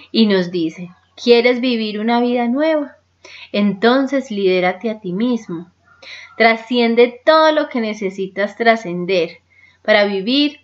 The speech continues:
una vida llena de paz, armonía y abundancia. Pero para poder iniciar una vida nueva, es necesario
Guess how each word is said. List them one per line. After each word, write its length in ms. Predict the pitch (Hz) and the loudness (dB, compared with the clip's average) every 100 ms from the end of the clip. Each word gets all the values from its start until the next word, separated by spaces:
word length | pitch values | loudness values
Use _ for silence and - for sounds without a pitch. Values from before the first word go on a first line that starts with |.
| _ _ - | _ _ -8
una 280 | 202 190 190 | -2 0 0
vida 300 | 202 185 170 175 | 2 4 2 2
llena 380 | 202 196 180 | -2 0 0
de 160 | 170 165 | -2 -4
paz, 640 | 170 - 220 220 214 220 208 | -2 2 4 2 0 -2 -4
armonía 960 | 202 190 180 175 190 247 262 247 240 196 | -4 -4 -6 -6 -2 0 2 0 0 -2
y 80 | |
abundancia. 840 | 180 170 165 160 151 160 - - - _ _ _ _ _ _ - - | -2 -2 -4 -4 -6 -6 -12 -20 -20 _ _ _ _ _ _ -10 -2
Pero 220 | 214 208 | 0 2
para 280 | 208 202 202 | 2 0 -2
poder 360 | 202 240 277 | 0 2 2
iniciar 460 | 240 208 196 196 196 | 0 -2 -2 0 2
una 180 | 226 262 | 2 0
vida 240 | 269 277 | 0 0
nueva, 420 | 302 277 247 262 - - - - - | 0 0 -2 -4 -12 -20 -20 -6 2
es 160 | 233 | 2
necesario 760 | 220 220 202 196 202 185 214 | 2 0 -4 0 0 0 -4